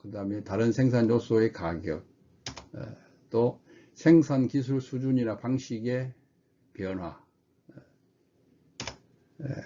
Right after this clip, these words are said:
그리고 노동 생산성의 변화, 이런 것들이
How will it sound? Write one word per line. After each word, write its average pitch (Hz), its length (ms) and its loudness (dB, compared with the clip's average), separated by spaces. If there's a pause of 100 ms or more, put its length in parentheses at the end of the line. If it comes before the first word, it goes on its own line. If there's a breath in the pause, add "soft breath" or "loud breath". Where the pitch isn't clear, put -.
(100)
그리고 117 180 8
노동 123 280 8
생산성의 131 880 4
변화, 92 540 -2 (200)
이런 135 220 6
것들이 143 580 4